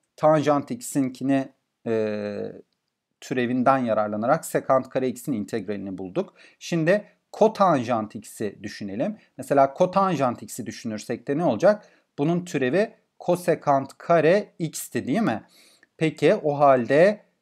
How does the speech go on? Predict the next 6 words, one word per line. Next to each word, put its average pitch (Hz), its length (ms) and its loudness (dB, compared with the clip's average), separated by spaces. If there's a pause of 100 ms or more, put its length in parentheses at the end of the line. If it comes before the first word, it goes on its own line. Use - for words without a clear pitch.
(120)
e, 120 320 2
şöyle 143 340 0
diyelim. 120 400 2 (260)
Kosekant 180 920 0 (160)
kare 156 460 2
X'in 139 720 -2